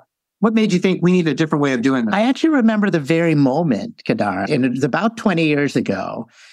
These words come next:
Speaker 2: And I was a primary care doc at a, an academic medical practice here in Boston. And it was a February day. It's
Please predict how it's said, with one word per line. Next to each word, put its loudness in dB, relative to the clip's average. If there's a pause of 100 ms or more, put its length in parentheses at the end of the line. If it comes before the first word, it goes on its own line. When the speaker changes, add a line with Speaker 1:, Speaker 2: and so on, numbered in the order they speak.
(120)
Speaker 2:
And 2
I -2
was 0
a 0
primary 0
care 0
doc 0
at -2
a, 0
an 0
academic -2
medical -2
practice -4
here 0
in 0
Boston. -4
And 0
it 2
was 2
a 0
February 0
day. -2
It's -6